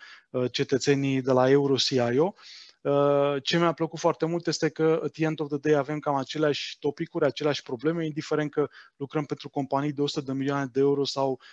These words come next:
un miliard de euro, cei care au douăzeci și opt de milioane sau treizeci de milioane global C I Os se confruntă cu aceleași probleme și, mă rog,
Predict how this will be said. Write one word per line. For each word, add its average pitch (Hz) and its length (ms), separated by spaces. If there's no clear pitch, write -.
un 131 140
miliard 127 380
de 131 80
euro, 143 340
cei 143 240
care 131 200
au 135 300
douăzeci 151 240
și - 80
opt 127 80
de 131 80
milioane 131 300
sau 127 140
treizeci 143 260
de 131 80
milioane 131 340
global 139 360
C - 120
I 131 220
Os 139 220
se - 160
confruntă 147 460
cu 143 120
aceleași 139 480
probleme 151 360
și, - 300
mă 156 120
rog, 127 160